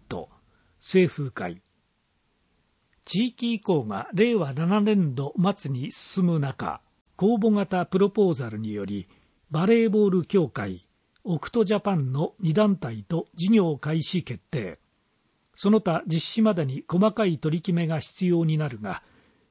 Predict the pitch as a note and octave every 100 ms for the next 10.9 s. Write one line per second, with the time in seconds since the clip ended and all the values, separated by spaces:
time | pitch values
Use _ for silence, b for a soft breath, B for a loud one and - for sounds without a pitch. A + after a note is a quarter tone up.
0 | - G#3+ B3 - A#3+ A3 A3 D#3 C#3 -
1 | D3+ E3+ G3 G3+ G#3 C#3 - - C3 -
2 | E3 E3 G#3 F3 - - D#3 D3+ - E3+
3 | C3 F#3+ - - D#3+ G#2+ _ _ _ _
4 | _ _ _ _ _ _ _ _ D#3 D3+
5 | C3 E2 - _ _ _ _ _ - -
6 | G3+ B3 A3 G3+ - G3+ F#3+ E3+ - D#3+
7 | F#3+ D3 G#2 - D3 A#2 F#2+ D2+ - _
8 | _ _ _ _ - C#3+ - E3 A#2+ F2+
9 | - - F3 A3+ A3 - - F#3+ E3+ E3+
10 | G#3 - D3 D3 C#3 C3 G#2+ F#2 E2+